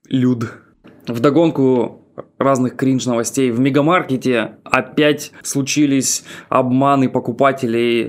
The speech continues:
с заказами. На этот раз пользователям маркетплейса пришли поддельные AirPods. Разные покупатели сделали предновогодние заказы в магазине Smart Shop, однако их ждало разочарование. Внутри коробок у них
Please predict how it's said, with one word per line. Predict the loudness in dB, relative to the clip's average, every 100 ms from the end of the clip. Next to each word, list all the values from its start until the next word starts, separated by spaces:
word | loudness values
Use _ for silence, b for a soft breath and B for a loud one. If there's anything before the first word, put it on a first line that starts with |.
| -4
с |
заказами. | -4 -2 0 2 2 2 -2 -2
На | 0 0
этот | 2
раз | 0 -2 -2
пользователям | 2 4 4 2 2 0
маркетплейса | 0 -2 -4 0 0 0 -2
пришли | -2 -2 -2 -4
поддельные | -2 0 0 0 2 4 2 0 -2 0
AirPods. | 2 2 -2 -4 -2 -2 -4 -8 -8
Разные | 0 0 0 -2 0 -2
покупатели | -2 -2 0 2 0 0
сделали | 2 0
предновогодние | 0 -2 0 0 0 0 0
заказы | -2 0 0 0 0
в | 0
магазине | 0 -2 0 0
Smart | 0 -2 0 0 -2
Shop, | -6 -2 -2 -2
однако | -2 -2 -2 -4
их | -2
ждало | 0 0
разочарование. | -2 -4 -2 -2 0 0 0
Внутри | -2 -4 -4
коробок | -2 -2 -2 -2
у |
них | -2 -2